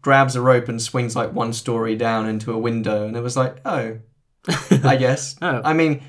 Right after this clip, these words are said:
Speaker 1: cool if I did it. I'd be like, "Whoa, guys, did you see this?" But
Speaker 2: Hmm, I think I could just, I could literally do that, and I'd be like, "Meh." So yeah, they, they managed to infiltrate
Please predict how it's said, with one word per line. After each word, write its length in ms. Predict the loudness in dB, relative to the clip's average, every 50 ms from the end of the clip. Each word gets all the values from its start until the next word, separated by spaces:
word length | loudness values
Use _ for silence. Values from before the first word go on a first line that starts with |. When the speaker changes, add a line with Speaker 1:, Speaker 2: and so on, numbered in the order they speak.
| -20 _ _ _
Speaker 1:
cool 320 | -2 2 2 4 6 6 6
if 140 | 6 6
I 160 | 6 4 4 4
did 200 | 2 -2 -2 -2
it. 120 | -2 -2 0
I'd 160 | 0 2 4
be 100 | 4 6
like, 160 | 6 6 4
"Whoa, 300 | 6 6 8 8 8 6
guys, 380 | 6 4 4 4 4 2 2 0
did 140 | 0 2 2
you 60 | 2 2
see 180 | 2 2 2 4
this?" 280 | 6 4 4 2 0
But 260 | 0 2 4 4 6 6
Speaker 2:
Hmm, 460 | 6 8 8 6 6 6 4 4 2 4
I 120 | 6 6 6
think 220 | 6 4 2 2
I 60 | 2
could 140 | 2 2 0
just, 160 | -2 0 2
I 140 | 2 2 2
could 300 | 2 4 4 4 4 4
literally 640 | 2 4 6 6 6 4 4 2 4 4 6 6
do 240 | 6 4 4 4 4 4
that, 420 | 2 2 2 0 0 -4 -6 -6
and 120 | -4 0
I'd 180 | 2 2 2 2
be 120 | 0 0 2
like, 180 | 2 2 0 0
"Meh." 260 | -2 0 0 0 0 -2 -8 _ _ _ _ _ _
So 140 | 0 6 8
yeah, 260 | 8 10 10 10 10
they, 160 | 8 8 8 8
they 140 | 8 6
managed 300 | 6 6 6 4 4 2
to 120 | 2 2 4
infiltrate 1160 | 4 4 4 2 2 2 2 2 4 4 6 8 8 8 6 4 0 -6 -8 -8 -8 -10 -12